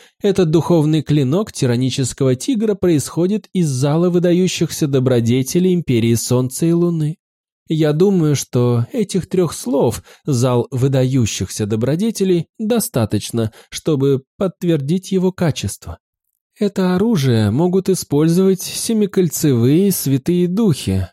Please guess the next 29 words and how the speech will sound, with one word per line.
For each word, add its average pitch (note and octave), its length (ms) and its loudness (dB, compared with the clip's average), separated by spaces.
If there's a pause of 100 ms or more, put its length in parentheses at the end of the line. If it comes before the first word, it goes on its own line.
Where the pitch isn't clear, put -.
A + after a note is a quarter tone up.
и F#3+ 220 0
с - 180 -6
ним F3 320 -2
они F#3 220 0
даже B2+ 300 0
смогут D#3+ 480 -4
бросить A#2 480 -2
вызов D3 500 -2
мастерам C#3+ 640 -2
духа. F3 420 -4 (500)
У G#3 120 0
вас, G3 520 -2
возможно, G3 920 -2
будет E3+ 340 0
примерно F#3 640 0 (120)
пять C4+ 260 -2
минут C#3+ 340 0
на C3+ 140 0
то, F#3+ 200 0
чтобы G#3 300 0
осмотреть F3 680 0
этот D#3+ 340 -2
предмет. G2+ 560 0 (1080)
Когда G3 280 -4
принцесса F3 560 0
Цзуцзу C3+ 340 2
закончила C3 640 0
свое B2 400 0
представление, C#3+ 840 0